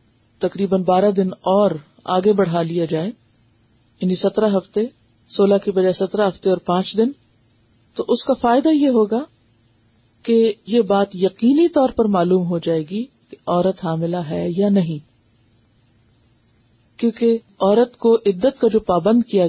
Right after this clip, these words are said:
گیا ہے، اس میں کئی ایک مصلحتیں ہیں، حکمتیں ہیں، جن میں نمبر ون یہ کہ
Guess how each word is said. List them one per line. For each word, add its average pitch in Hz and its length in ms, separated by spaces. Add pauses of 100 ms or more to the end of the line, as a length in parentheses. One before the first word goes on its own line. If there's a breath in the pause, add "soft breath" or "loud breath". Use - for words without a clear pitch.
گیا 170 200
ہے، 220 160
اس - 200
میں 220 120
کئی 254 280
ایک 185 240
مصلحتیں 202 540
ہیں، 196 260
حکمتیں 202 420
ہیں، 202 200 (1160)
جن 214 200
میں 208 120
نمبر 220 360
ون 190 280
یہ 180 200 (360)
کہ - 60